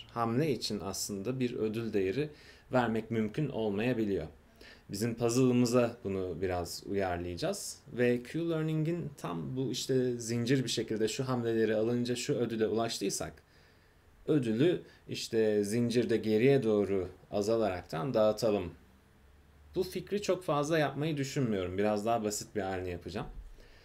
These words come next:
Ancak hani bu hali, asıl hali bir kenarda duracak. Tamam, o zaman şimdi gelelim. Öncelikle bir oyuna ihtiyacımız var tabii ki. E,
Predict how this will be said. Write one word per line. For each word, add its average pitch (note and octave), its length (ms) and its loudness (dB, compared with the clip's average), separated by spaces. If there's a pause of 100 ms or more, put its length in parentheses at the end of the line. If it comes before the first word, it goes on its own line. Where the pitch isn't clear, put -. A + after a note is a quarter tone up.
(200)
Ancak A2+ 340 -2
hani G#2+ 260 0
bu C3 140 2
hali, G#2 400 0
asıl G#2 360 -6 (140)
hali F2+ 460 -4 (200)
bir G#2 100 -6
kenarda G2 420 -2
duracak. F2+ 460 -4 (640)
Tamam, C3 300 0
o G#2+ 80 0
zaman B2+ 400 0
şimdi A#2 500 -2
gelelim. G#2+ 520 4
Öncelikle A2 480 0
bir B2+ 80 6
oyuna A#2+ 320 6
ihtiyacımız F2+ 560 0
var F2+ 180 -2
tabii F2+ 280 -4
ki. G#2 120 -6
E, F#2+ 560 -2